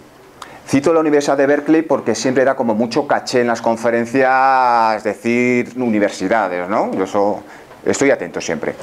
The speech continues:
En la Universidad de Berkeley, California, se hizo un estudio. Os lo explico. Se cogió a un grupo de cien personas,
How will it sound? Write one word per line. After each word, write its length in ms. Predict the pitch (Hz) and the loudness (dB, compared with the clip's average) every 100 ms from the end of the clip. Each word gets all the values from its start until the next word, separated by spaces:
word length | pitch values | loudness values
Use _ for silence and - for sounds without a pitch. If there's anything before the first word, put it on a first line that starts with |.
| - - - - | -14 -12 -12 -4
En 60 | 131 | 0
la 40 | |
Universidad 360 | 147 156 147 220 | 2 2 0 0
de 100 | 202 | 2
Berkeley, 380 | 196 196 175 175 | 2 0 0 2
California, 680 | 143 117 190 190 147 151 - - _ _ _ - - | -2 0 -2 0 0 -2 -4 -20 _ _ _ -20 -10
se 160 | - | -2
hizo 160 | 165 170 | -2 0
un 100 | 202 | 0
estudio. 540 | 139 - 95 78 78 - - - - - - - | -2 -4 -10 -10 -10 -12 -20 -20 -20 -20 -20 -2
Os 160 | 120 | 0
lo 60 | 123 | 0
explico. 480 | 117 123 127 - - - - - - - - - | -2 -2 -2 -2 -8 -12 -20 -18 -16 -14 -14 -8
Se 200 | - - | 0 0
cogió 320 | 311 190 247 254 | 2 2 4 4
a 60 | |
un 100 | 214 | 2
grupo 420 | 220 233 240 233 175 | 0 4 2 2 -2
de 200 | 131 143 | 0 0
cien 460 | 143 190 214 170 | 0 0 2 2
personas, 680 | 127 110 - 87 73 60 - | -2 -2 -6 -8 -8 -10 -14